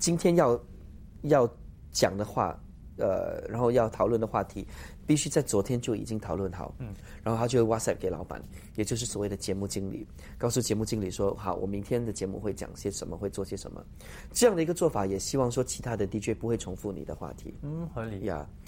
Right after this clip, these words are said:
Speaker 1: 然后，嗯，
Speaker 2: 歌曲是你们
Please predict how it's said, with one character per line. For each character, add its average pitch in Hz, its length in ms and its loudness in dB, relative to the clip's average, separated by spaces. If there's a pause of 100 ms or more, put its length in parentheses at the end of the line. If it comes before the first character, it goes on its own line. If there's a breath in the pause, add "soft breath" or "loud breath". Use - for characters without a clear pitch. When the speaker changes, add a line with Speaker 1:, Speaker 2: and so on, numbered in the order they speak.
(300 loud breath)
Speaker 1:
然 113 140 -2
后， 113 540 6
嗯， 90 440 -2 (760)
Speaker 2:
歌 226 180 8
曲 143 240 0
是 160 140 -2
你 131 100 0
们 104 240 -4